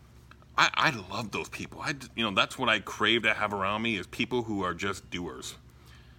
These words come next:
You know, there's an old saying from Nike, I think it was, you know, "Just do it." So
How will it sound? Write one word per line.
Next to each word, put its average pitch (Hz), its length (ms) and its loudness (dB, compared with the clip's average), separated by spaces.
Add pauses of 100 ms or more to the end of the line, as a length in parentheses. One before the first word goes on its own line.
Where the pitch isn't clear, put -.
(160)
You 120 60 -2
know, 120 180 -2 (480)
there's 127 200 4
an 139 60 4
old 135 140 2
saying 135 240 4
from 95 160 -4
Nike, 98 280 2
I 98 40 0
think 98 140 -6
it 85 60 -8
was, 87 280 -4
you 107 60 0
know, 98 100 -2
"Just 104 240 -4
do 101 180 2
it." 82 100 -4 (1120)
So 110 320 2